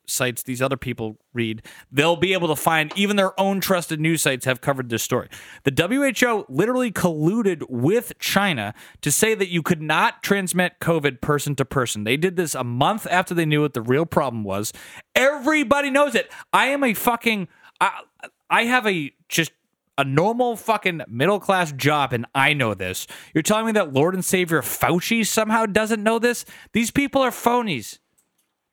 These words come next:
At best, they're morons. <laughs> At worst, they're liars. And it's fucking disgusting that actual people's lives have been ruined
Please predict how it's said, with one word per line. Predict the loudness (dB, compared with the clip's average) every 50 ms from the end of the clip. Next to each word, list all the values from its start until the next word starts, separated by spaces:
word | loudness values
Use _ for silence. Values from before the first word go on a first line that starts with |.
| _ 0
At | 0 0 0 -2 0
best, | 0 0 0 -2 -2 0 0
they're | 0 0
morons. | 2 0 2 2 2 2 0 0 -4 -8 -14 -16 -16 -18 _ _ _ _ -4
<laughs> | -4 -4 -4 -6 -10 -10 -12 -16 -18 -10 -2 0 2
At | 2 0 0 0 0
worst, | 2 2 2 0 0 -2 0
they're | 0 0 0 0
liars. | 0 2 2 4 4 2 2 -2 -4 -8 -10 -12 -12 -8 -6 -6 -6 _ _ 0 0
And | 2 0
it's | 0 -2 0
fucking | 0 0 0 0 -2 -2 0 0
disgusting | 0 0 0 -2 0 2 2 2 0 0 -2 -2 -2 0 -2 -4 -6 -10 -16 -18 -18 -6 0
that | 0 0 0 0 -2 2
actual | 2 2 2 2 2 0 2 2 0
people's | 0 0 0 0 2 0 0 0 0
lives | 0 2 4 4 4 4 2 0 0 0
have | 0 0 2 0
been | 0 0 0 0
ruined | 2 2 4 2 2 0 -2 -4 -4 -6 -8